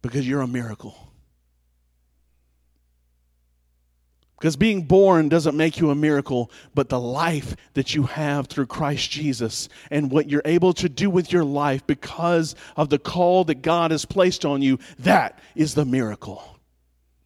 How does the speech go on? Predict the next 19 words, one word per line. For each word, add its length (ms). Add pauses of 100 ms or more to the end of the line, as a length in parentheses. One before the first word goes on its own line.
(2250)
And 100
so 140
I 160
ask 320
all 380
of 80
us 480 (760)
to 140
rise 420
up 240 (600)
and 120
walk 300
worthy 540 (3250)
of 140
the 120
gift 380
he's 180
given 280
us 400